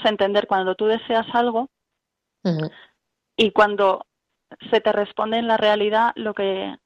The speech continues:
Speaker 1: a lo que tú deseabas, que podría ser que me hubiera respondido de otra manera.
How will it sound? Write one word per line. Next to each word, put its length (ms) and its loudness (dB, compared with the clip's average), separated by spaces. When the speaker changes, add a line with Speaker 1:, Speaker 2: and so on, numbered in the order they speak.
Speaker 1:
a 80 -6
lo 120 0
que 100 -2
tú 120 -2
deseabas, 560 2
que 120 4
podría 420 2
ser 120 -2
que 100 -4
me 100 -2
hubiera 200 0
respondido 540 -6
de 60 -2
otra 200 -6
manera. 440 -2